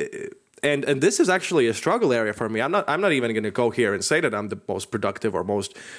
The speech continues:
always motivated person in the world. My strongest motivator in those moments when you don't feel like doing things is seeing the work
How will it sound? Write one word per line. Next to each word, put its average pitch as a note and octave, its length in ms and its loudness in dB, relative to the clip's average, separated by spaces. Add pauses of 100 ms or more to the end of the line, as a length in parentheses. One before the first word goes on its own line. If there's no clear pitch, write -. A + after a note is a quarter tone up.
(200)
always A#2+ 340 4
motivated A2 520 0
person A2 340 -2
in G2 140 -6
the G2 60 -8
world. G#2+ 460 0 (440)
My C#3 220 0
strongest C3+ 760 0
motivator C3 840 2 (760)
in C3 180 2
those D3+ 280 4
moments B2+ 480 2
when A2+ 120 2
you G2+ 160 -2
don't G#2+ 320 -2
feel D3+ 200 2
like D3 220 2
doing C3+ 260 2
things B2+ 500 0 (460)
is A#2 160 2
seeing C#3 560 2
the A2+ 80 4
work G#2 680 0